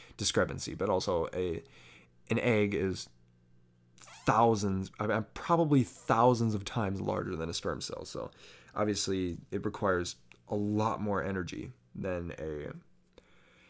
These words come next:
than a male sex cell or sperm. The common competition between males to mate may result in some genetic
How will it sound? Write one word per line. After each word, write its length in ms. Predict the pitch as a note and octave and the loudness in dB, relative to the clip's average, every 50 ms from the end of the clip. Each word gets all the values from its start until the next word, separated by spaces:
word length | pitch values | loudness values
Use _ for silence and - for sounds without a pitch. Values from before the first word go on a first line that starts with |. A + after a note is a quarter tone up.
| - - - _ _ - | -20 -20 -20 _ _ -2
than 360 | A#2 A2 G#2 G2 F#2+ F#2+ F2+ - | 0 2 2 2 2 0 -2 -2
a 300 | - G2 F#2+ F2+ F2 E2 | 0 0 0 2 0 0
male 360 | E2 F2+ G2 G2+ F#2 D#2+ D#2 | 0 0 0 0 0 0 -2
sex 300 | - - - A#1+ - - | -2 -4 -6 -6 -8 -6
cell 160 | - - - A1+ | -6 -6 -4 -4
or 180 | G#1+ A1 B1 - - - - - - - | -6 -6 -8 -10 -12 -14 -14 -16 -14 -12
sperm. 420 | - - - A2+ E2 A1+ - - - - - - - - _ _ - - _ _ _ _ - - - - - - - _ _ _ _ _ - - - _ _ _ - - - - - - - - - - _ - - - _ _ - - - _ - - - - - _ _ _ _ _ - - _ _ _ _ _ _ - - - _ _ _ _ | -10 -4 -4 -2 -4 -4 -6 -10 -14 -18 -20 -20 -20 -20 _ _ -20 -20 _ _ _ _ -20 -20 -20 -20 -20 -20 -20 _ _ _ _ _ -20 -20 -20 _ _ _ -20 -20 -20 -20 -20 -20 -20 -20 -20 -20 _ -20 -20 -20 _ _ -20 -20 -20 _ -20 -20 -20 -20 -20 _ _ _ _ _ -20 -20 _ _ _ _ _ _ -20 -20 -20 _ _ _ _
The 480 | - D3 B2 A#2+ C#3+ D3+ D3+ D3 C#3+ B2+ | -8 -8 -2 0 2 2 4 4 2 2
common 640 | - - - - - - F#3+ F#3 F3 F3 F3 E3+ E3 | 0 -4 -8 -8 -6 -2 -2 0 0 0 0 -2 -2
competition 760 | - - C#3 C#3+ C#3+ C#3+ C#3 - D3 C#3 C3+ - - C3+ B2+ | -2 -2 -2 -2 0 -2 -2 2 2 2 2 4 2 2 2
between 400 | A#2 A2+ - - C3 B2+ A#2 G#2 | 2 0 0 4 4 6 6 6
males 400 | G2 G2 G2+ G#2 G#2 G#2 G#2 G#2 | 6 6 6 6 6 4 4 2
to 80 | - - | 2 2
mate 340 | G2+ G2 F#2+ F#2 G2 - - | 2 4 4 4 2 2 2
may 180 | A2 A2+ A#2 | 2 2 4
result 560 | A#2 A2 A2 G2+ G2+ G2+ F#2+ F#2+ F#2+ F#2 - - - - - - - - - - - - - | 4 4 2 4 6 6 6 6 4 2 -2 -10 -16 -20 -20 -20 -20 -20 -20 -20 -20 -12 0
in 120 | - A#2 A#2 | 2 4 6
some 640 | - - - C3 A2+ G#2+ G#2 G#2 G#2 G2+ G2+ - - _ - A#2 | 6 8 8 10 10 10 8 8 6 4 2 -2 -6 _ -10 -4
genetic 800 | G#2 G#2+ A2+ G#2+ G2+ G2 F#2+ F#2+ F#2+ F#2 - - - - - | 0 2 4 6 6 6 6 4 2 0 -4 -10 -16 -18 -20